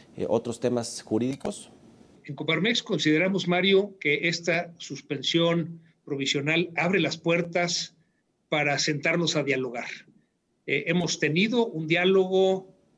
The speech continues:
Speaker 2: con las autoridades en distintos temas, por mencionarte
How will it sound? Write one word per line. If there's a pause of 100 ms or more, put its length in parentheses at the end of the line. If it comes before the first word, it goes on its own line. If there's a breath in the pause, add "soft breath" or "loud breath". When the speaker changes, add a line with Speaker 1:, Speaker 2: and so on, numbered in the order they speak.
(240)
Speaker 2:
con
las
autoridades
en
distintos
temas,
por
mencionarte